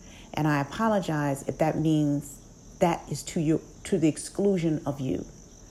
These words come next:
It's just a consequence of my,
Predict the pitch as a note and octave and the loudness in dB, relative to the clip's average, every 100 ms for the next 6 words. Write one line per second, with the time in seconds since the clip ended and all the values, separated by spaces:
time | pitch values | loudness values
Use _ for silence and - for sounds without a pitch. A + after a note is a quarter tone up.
0 | - - - - - - E3+ E3 E3+ E3 | -20 -20 -20 -20 -20 -4 0 0 0 -2
1 | - - F#3 G3 G3 - E3+ D#3+ - E3 | -4 -4 -2 -2 -4 0 0 0 -2 -2
2 | D3+ D#3+ D#3 D3 C#3+ C#3 | 0 0 0 0 0 -2